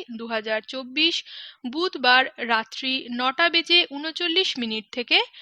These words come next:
আর পূর্ণিমা তিথি সমাপ্ত হবে পরদিন, অর্থাৎ বাংলার দশই মাঘ চোদ্দশো তিরিশ ও ইংরেজির পঁচিশে জানুয়ারি দু হাজার চব্বিশ বৃহস্পতিবার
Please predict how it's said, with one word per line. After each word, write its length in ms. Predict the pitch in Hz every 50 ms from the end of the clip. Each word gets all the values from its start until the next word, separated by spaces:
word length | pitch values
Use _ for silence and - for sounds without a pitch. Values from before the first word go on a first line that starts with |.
| - - - _ - - 233 220 214
আর 100 | 214 220 - - 247 -
পূর্ণিমা 440 | - 302 311 320 339 339 339 349 339
তিথি 280 | - 349 339 - 339 339 -
সমাপ্ত 480 | - - 269 269 302 349 339 _ - 240
হবে 300 | 214 202 208 202 233 311 440 - _ _
পরদিন, 440 | - 233 233 226 208 214 247 285 370 480 _ - - - - _ -
অর্থাৎ 380 | 226 226 - - 294 349 453 - - _ 240
বাংলার 480 | 214 226 220 220 220 233 226 226 233 233 - 247 247 233
দশই 400 | 233 233 233 - - 349 349 349
মাঘ 240 | 349 339 339 349 339 339 - - 247
চোদ্দশো 400 | - 240 226 202 233 233 - 247 220
তিরিশ 360 | - 269 254 302 359 427 - - - -
ও 100 | 226 220 220 214 - - 254
ইংরেজির 460 | 269 285 285 294 254 254 262 277 277 - - - - - - _ -
পঁচিশে 440 | - 302 311 - 359 359 - 392 370
জানুয়ারি 480 | 320 294 262 254 262 254 254 254 277 294 285 233 214
দু 80 | 226 214
হাজার 340 | 214 214 202 220 214 220 214 -
চব্বিশ 420 | 302 302 277 269 262 302 311 311 311 - - - - - - _ -
বৃহস্পতিবার 1000 | 233 247 302 294 339 381 359 - - - 240 233 - 226 208 214 233 247 269